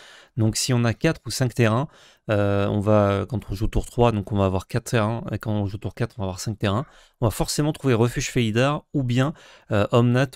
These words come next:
ou, euh, Vrennen Seven, donc, euh, que des bonnes cibles à trouver.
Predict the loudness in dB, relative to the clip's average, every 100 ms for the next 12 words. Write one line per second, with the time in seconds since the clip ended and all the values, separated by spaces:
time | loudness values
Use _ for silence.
0 | -8 -6 -4 2 4 4 2 0 -2 2
1 | 2 2 0 0 2 2 2 2 4 6
2 | 6 4 2 2 2 4 0